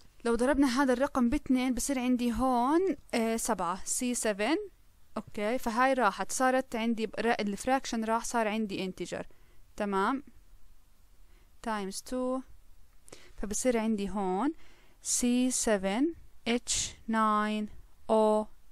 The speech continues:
ثري. طيب، هاي الامبيريكال. وحكينا لحتى أطلع ال-، الموليكيولار بطلع N factor N اللي هو بيساوي المولر ماس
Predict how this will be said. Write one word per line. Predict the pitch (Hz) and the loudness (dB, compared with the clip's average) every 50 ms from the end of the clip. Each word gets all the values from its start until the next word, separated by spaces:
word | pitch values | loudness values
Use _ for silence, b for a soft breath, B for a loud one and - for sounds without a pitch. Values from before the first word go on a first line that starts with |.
| - 196 | -6 -6
ثري. | - - - 190 180 175 185 - - - - - | -6 -4 -6 -6 -6 -6 -8 -10 -12 -14 -12 -2
طيب، | - 185 180 180 - B B B B - | 0 0 0 0 -4 B B B B 0
هاي | 240 254 269 285 294 269 | 4 6 8 8 6 4
الامبيريكال. | - - 240 233 226 233 220 202 190 - - - - 185 - - - - - - - - - - - - - - - - - - - - - - - - - - - - - - B B B B B B B B | 2 2 2 2 4 2 2 0 0 -4 -4 -6 -6 -4 -6 -6 -8 -8 -20 -20 -20 -20 -20 -20 -20 -20 -20 -20 -20 -20 -20 -20 -20 -20 -20 -20 -20 -20 -20 -20 -20 -20 -20 -20 B B B B B B B B
وحكينا | - - 233 - - 294 294 254 220 208 | -6 -4 -4 0 2 2 4 4 2 2
لحتى | 214 - 262 269 - - | 0 2 2 2 4 2
أطلع | - - - 269 262 254 240 214 208 | 2 2 4 2 4 4 6 6 6
ال-، | 226 247 254 254 254 247 - - - - - | 4 4 4 2 2 0 -2 -8 -12 0 2
الموليكيولار | 220 214 214 214 214 226 277 359 - - - 247 233 214 208 202 202 220 220 B B B B B | 2 4 4 4 4 6 4 4 2 2 0 2 2 4 6 6 4 4 2 B B B B B
بطلع | 220 - - 269 269 262 247 233 214 - - | 0 4 4 4 4 6 6 4 4 4 2
N | 254 247 220 202 | 4 4 4 2
factor | - - - 233 240 240 - - - 240 226 226 - - 214 | 2 2 4 6 6 6 4 2 2 4 4 4 4 2 2
N | 202 190 175 180 - b b b b b b b - - - - - - | 0 2 -2 -4 -8 b b b b b b b -16 -14 -14 -6 -2 0
اللي | 214 214 220 | 4 4 6
هو | 226 254 254 | 6 6 4
بيساوي | 208 214 - - 233 208 202 196 | 4 2 2 6 6 8 8 6
المولر | 202 202 208 233 262 269 262 254 247 240 | 6 4 4 4 6 6 6 4 4 4
ماس | 226 214 190 180 180 196 269 311 - - - | 4 4 6 6 6 6 4 2 0 -2 -6